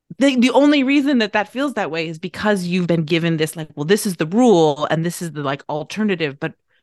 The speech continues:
we don't have to have that logic. We could just have the logic of, like,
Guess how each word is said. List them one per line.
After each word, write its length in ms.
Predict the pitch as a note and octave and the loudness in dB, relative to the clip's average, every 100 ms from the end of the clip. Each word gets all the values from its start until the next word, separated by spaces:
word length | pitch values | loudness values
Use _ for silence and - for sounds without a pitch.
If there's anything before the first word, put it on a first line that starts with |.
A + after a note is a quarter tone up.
| _ _ | _ _
we 100 | F#3+ | 0
don't 140 | A3 A#3+ | 2 4
have 180 | A3+ G#3+ | 2 0
to 80 | |
have 180 | G3 F#3 | 0 0
that 240 | E3+ D3+ C#3+ | -2 -2 -2
logic. 340 | B3+ C4 C3+ | -2 -2 -6
We 100 | D#3+ | -10
could 140 | E3 E3+ | -8 -8
just 160 | F#3+ | -8
have 160 | F#3 D#3 | -8 -8
the 80 | D#3+ | -8
logic 420 | D#3+ G3 F3+ E3+ - | -4 -2 -4 -8 -8
of, 180 | C#3+ | -10
like, 280 | C#3+ C3+ - | -10 -12 -14